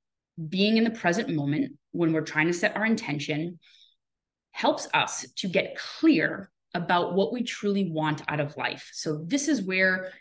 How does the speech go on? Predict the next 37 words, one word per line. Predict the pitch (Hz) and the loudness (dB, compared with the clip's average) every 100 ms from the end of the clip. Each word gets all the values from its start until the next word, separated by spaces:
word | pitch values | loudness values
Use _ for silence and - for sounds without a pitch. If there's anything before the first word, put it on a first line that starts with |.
| _ | _
it | 175 - | -6 -4
starts. | - - 98 - - 165 | -4 -2 -2 -4 -6 -2
This | 208 | -2
is | 262 | 0
when | 247 247 | -2 0
we | 196 | -2
talk | - 170 | -2 -6
about | 170 165 - | -2 -2 -2
our | 165 160 156 | 0 2 2
desires. | 160 147 - 139 - - - - - - - - _ - | 0 -2 -4 -6 -6 -6 -6 -8 -8 -16 -20 -20 _ -10
So | - 190 | -2 -2
questions | - 214 233 214 | 0 0 0 0
you | |
can | 220 - | 0 -2
ask | 156 147 - | -2 -2 -4
yourself | 156 - 190 196 | -4 -2 -2 -2
here | 254 294 320 - - - | 0 2 0 -4 -12 -4
is, | 170 180 | -4 -4
what | 165 185 294 - | -2 2 2 2
matters | 185 156 147 147 147 - | 2 4 4 2 0 -2
to | 202 | 2
me? | 262 339 - _ _ _ _ _ _ _ _ _ | 2 2 -4 _ _ _ _ _ _ _ _ _
What | 165 165 233 233 | -2 2 2 2
makes | 220 - | -2 -2
me | 196 | -2
feel | - 196 175 | 2 2 2
the | |
most | 170 170 175 - | 0 0 -2 -6
fulfilled? | 170 143 - 147 180 269 - _ _ _ _ _ _ _ - | -12 -10 -4 -2 0 -4 -12 _ _ _ _ _ _ _ -8
What | 180 208 - | -2 -2 0
are | 226 | 0
my | 196 175 | 2 0
values? | 156 156 175 226 262 269 - - _ _ | 2 2 2 0 -2 -4 -10 -14 _ _
What | 180 160 220 233 | -6 0 0 2
are | |
my | 226 202 | 2 2
beliefs? | 185 175 165 202 269 - - - - | 2 0 0 -2 -4 -8 -8 -8 -10